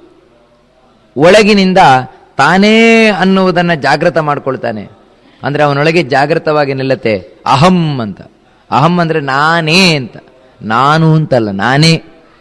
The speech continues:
ಎಲ್ಲ ನಾನೇ. ಮತ್ತೆ ಇನ್ನೇ ಅಲ್ಲಿದ್ದಾನೆ? ದೇವರೆಲ್ಲಿದ್ದಾನೆ? ದೇವರು ಇಲ್ಲ, ಏನಿಲ್ಲ, ಒಳಗೆಲ್ಲ ನಾನೇ ಮಾಡುವಂತಹದ್ದು. ಈ ರೀತಿ ನಾನೇ ಎಲ್ಲವನ್ನ ಮಾಡಿಬಿಡ್ತೇನೆ,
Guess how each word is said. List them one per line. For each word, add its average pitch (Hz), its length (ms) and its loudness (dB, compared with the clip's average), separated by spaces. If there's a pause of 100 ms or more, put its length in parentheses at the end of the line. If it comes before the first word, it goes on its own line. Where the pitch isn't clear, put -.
(120)
ಎಲ್ಲ 156 260 0
ನಾನೇ. 156 460 0 (360)
ಮತ್ತೆ 127 180 -6
ಇನ್ನೇ 165 140 -2
ಅಲ್ಲಿದ್ದಾನೆ? 123 380 -2
ದೇವರೆಲ್ಲಿದ್ದಾನೆ? 123 840 0 (560)
ದೇವರು 151 260 2
ಇಲ್ಲ, 156 160 2
ಏನಿಲ್ಲ, 156 360 0 (120)
ಒಳಗೆಲ್ಲ 143 340 -2
ನಾನೇ 151 340 0
ಮಾಡುವಂತಹದ್ದು. 143 640 0 (380)
ಈ 165 60 -2
ರೀತಿ 170 240 -4
ನಾನೇ 208 640 2
ಎಲ್ಲವನ್ನ 202 520 4
ಮಾಡಿಬಿಡ್ತೇನೆ, 156 960 0